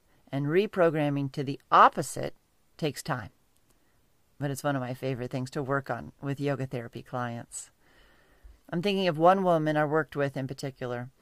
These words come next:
Through the work we did together and the reflection she did on her own,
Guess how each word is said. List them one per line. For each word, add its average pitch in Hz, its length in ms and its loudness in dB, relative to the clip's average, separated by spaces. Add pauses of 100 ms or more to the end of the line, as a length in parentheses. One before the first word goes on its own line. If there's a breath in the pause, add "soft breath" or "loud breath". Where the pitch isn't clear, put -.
(460 soft breath)
Through 175 160 0
the 180 80 4
work 175 240 4
we 170 100 4
did 151 220 2
together 190 580 4 (160)
and 151 100 -4
the 147 60 -2
reflection 165 640 0
she 151 180 -6
did 147 200 -2
on 135 160 0
her 135 260 -6
own, 160 420 -4